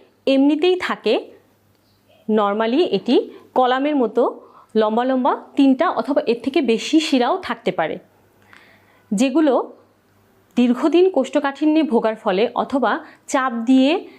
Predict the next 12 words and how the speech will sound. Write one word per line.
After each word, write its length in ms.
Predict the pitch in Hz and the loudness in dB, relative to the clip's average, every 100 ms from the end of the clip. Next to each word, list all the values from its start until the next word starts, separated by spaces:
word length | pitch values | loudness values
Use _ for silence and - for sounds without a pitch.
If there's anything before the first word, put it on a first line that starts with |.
| _ | _
কষা 260 | 226 214 277 | -4 -2 -2
পায়খানা 480 | 269 262 269 269 269 | -2 -4 -2 0 2
যাওয়ার 300 | 214 196 214 | 2 0 0
কারণে 500 | 202 180 175 277 440 - _ 214 | -2 -2 -2 -2 -4 -14 _ -4
নালীগুলোতে 720 | 202 214 214 240 247 359 370 - - | -2 0 0 0 2 0 0 -4 -4
অতিরিক্ত 460 | 269 302 320 311 370 | 0 2 0 0 0
রক্ত 600 | 349 208 202 - 285 440 - _ _ - 190 | 2 0 -4 -4 0 0 -4 _ _ -6 -2
জমে 400 | 214 208 202 330 - - | 0 0 0 -2 -6 -6
অথবা 300 | 208 226 302 | -4 -2 -2
নালীগুলো 460 | 269 202 220 262 302 | 0 -2 0 0 0
ফুলে 340 | - 320 294 | 0 0 2
ওঠে। 320 | 170 - - | -2 -8 -18